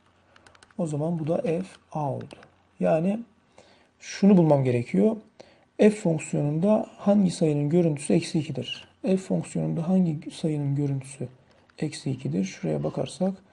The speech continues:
bir sayısının görüntüsü eksi ikiymiş. Bu da A'nın bir olduğunu gösterir.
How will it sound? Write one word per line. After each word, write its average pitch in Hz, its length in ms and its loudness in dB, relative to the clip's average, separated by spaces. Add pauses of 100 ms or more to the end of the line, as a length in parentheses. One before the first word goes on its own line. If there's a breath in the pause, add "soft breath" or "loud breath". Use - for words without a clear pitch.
(280 soft breath)
bir 180 140 4
sayısının 139 600 -2
görüntüsü 147 420 -2
eksi 151 260 -4
ikiymiş. 139 520 -8 (120)
Bu 160 100 -6
da 156 180 -4
A'nın 160 420 -2 (560 soft breath)
bir 165 120 0
olduğunu 135 360 -4
gösterir. 156 640 -6